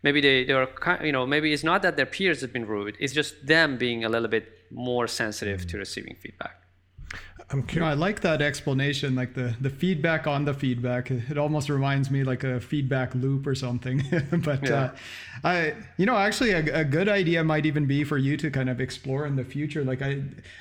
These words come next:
Speaker 3: I look at our own, like from an instruction standpoint, like the feedback that we receive from students. So
Speaker 1: Mm-hmm.
Speaker 3: like one of the things that I do is even throughout the semester, I'll just go and send out a,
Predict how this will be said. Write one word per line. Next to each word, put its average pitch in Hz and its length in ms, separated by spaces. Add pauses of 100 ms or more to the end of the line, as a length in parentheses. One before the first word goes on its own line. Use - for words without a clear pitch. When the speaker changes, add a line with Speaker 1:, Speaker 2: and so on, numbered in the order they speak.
(100)
Speaker 3:
I 156 60
look 214 200
at 214 140
our 160 220
own, 147 500 (100)
like 139 160
from 139 180
an 139 80
instruction 139 840
standpoint, 127 720
like 120 160
the 135 60
feedback 135 520
that 131 160
we 127 160
receive 131 420
from 123 180
students. 135 480
So 139 160
Speaker 1:
Mm-hmm. 120 200 (280)
Speaker 3:
like 147 120
one 175 140
of 185 100
the 170 80
things 160 220
that 147 160
I 143 160
do 143 240
is 131 180
even 135 220
throughout 123 380
the 139 100
semester, 139 560
I'll 131 180
just 127 240
go 127 160
and 123 140
send 127 260
out 123 220
a, 120 220